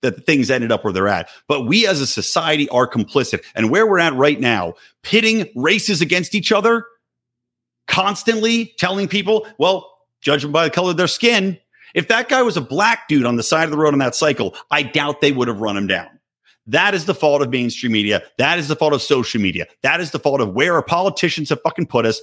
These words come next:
where the mainstream media has put us, with their emphasis on race over everything else. Race over culture, race over morality, race over everything. These people are basically fucking Hitler, right? Race über alles.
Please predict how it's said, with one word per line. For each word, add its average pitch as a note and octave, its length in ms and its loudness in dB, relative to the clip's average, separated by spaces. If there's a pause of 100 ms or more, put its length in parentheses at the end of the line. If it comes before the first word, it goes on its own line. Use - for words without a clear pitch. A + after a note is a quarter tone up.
(120)
where B2 140 0
the C#3 80 -2
mainstream E3+ 480 0
media D3+ 260 4
has C3+ 160 0
put A2 180 0
us, G#2+ 140 -2 (160)
with G#3+ 240 2
their G3+ 120 0
emphasis D3+ 440 -2
on A2 180 -2
race G#3 440 0
over F#3+ 320 2
everything F3 440 -2
else. A#2 240 0 (220)
Race A#3+ 320 -2
over A3 220 2
culture, D#3 420 -2 (180)
race A3+ 320 0
over G3+ 220 2
morality, D3+ 560 2 (160)
race A#3 320 0
over F#3 240 2
everything. C3+ 380 -2 (1400)
These A#3+ 160 0
people C4 220 4
are A#3 80 4
basically A#3+ 520 0
fucking A#3 300 0
Hitler, D#3+ 360 -2 (300)
right? G#3 240 0 (760)
Race A#3+ 340 0
über A#3+ 280 2
alles. F#3+ 600 -2